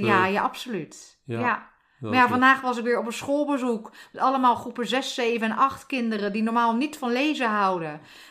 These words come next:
Speaker 1: maar die door de horrorboeken weer helemaal om zijn. En toen dacht ik, "Oké, ja, dit is waar ik het voor doe." En ja, dan ben ik weer helemaal enthousiast en heb ik weer heel veel zin om nog tien boeken te schrijven.
Speaker 2: Je hebt recent een v-, vertaling, nou eigenlijk
Speaker 1: Ja,
Speaker 2: nu twee,
Speaker 1: twee, ja,
Speaker 2: twee
Speaker 1: twee in een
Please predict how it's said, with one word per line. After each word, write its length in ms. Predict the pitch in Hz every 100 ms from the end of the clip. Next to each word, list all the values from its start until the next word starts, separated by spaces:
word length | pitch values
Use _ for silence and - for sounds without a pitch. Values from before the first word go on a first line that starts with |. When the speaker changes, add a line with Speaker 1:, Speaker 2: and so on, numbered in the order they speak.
| -
Speaker 1:
maar 240 | 269 254
die 140 | 247 220
door 180 | 240
de 60 | 226
horrorboeken 840 | 220 277 294 247 240 226 220 196
weer 140 | 202 220
helemaal 400 | 247 311 247 -
om 220 | 302 277
zijn. 260 | 226 180
En 60 | 175
toen 80 | 208
dacht 180 | 233 233 -
ik, 60 |
"Oké, 160 | 254 247
ja, 240 | 226 214
dit 160 | 208 240
is 80 | 208
waar 140 | 196
ik 60 | 175
het 120 | 170
voor 180 | 175 175
doe." 220 | 220 185 _ _ _ _ _ _ -
En 220 | 240 226
ja, 120 | 233
dan 100 | 208
ben 100 | 214
ik 80 | 220
weer 100 | 214
helemaal 260 | 233 226
enthousiast 420 | 214 202 180 233 226
en 60 |
heb 100 | 208
ik 80 | 208
weer 180 | 214 214
heel 240 | 220 285
veel 120 | 240
zin 200 | 220 262
om 120 | 220 233
nog 160 | 277
tien 180 | - 320
boeken 240 | 294 294 -
te 100 | 233
schrijven. 560 | 240 220 190 185 165 _ _ _ -
Speaker 2:
Je 120 | 135
hebt 220 | 170 180
recent 760 | 123 117 127 - 165 127 - - -
een 160 | 120 101
v-, 160 | - - -
vertaling, 520 | - 123 123 156 180
nou 180 | 175 117 -
eigenlijk 340 | 190 247 -
Speaker 1:
Ja, 60 | 117
Speaker 2:
nu 140 | 101
twee, 240 | - 101 107
Speaker 1:
twee, 240 | 247 294
ja, 80 | 294
Speaker 2:
twee 0 |
Speaker 1:
twee 120 | 202
in 40 |
een 40 | 226